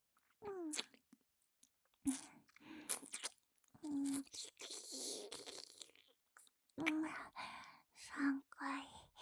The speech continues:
うん。最後はちょこっとだけでしたけど。うん。うん。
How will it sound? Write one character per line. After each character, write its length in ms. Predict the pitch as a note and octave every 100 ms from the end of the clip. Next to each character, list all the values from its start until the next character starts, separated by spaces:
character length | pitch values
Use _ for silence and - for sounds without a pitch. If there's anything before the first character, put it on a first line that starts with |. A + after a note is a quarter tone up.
| - - - - _ _ _ _
う 40 | D#4
ん。 180 | C#4 C#4 - - - - - - - - -
最 380 | - F4+ F4
後 140 | D#4 D4
は 140 | C#4+ C#4 -
ち 60 | -
ょ 40 | -
こ 140 | D#4
っ 40 | D#4
と 120 | D#4 D#4
だ 160 | D4
け 200 | - C#4
で 160 | C4 B3
し 100 | -
た 120 | C#4 -
け 60 | - -
ど。 60 |
う 20 | -
ん。 80 | - - - - - - - - - - _ _ - - - - - - - A#4 F#4+ F4 _ _ _ _ _ _ _ _ _ _ _ - - _ _ - - - - - - - - - - _ _ _ _ _ - -
う 60 | F4
ん。 360 | E4 D4+ C#4+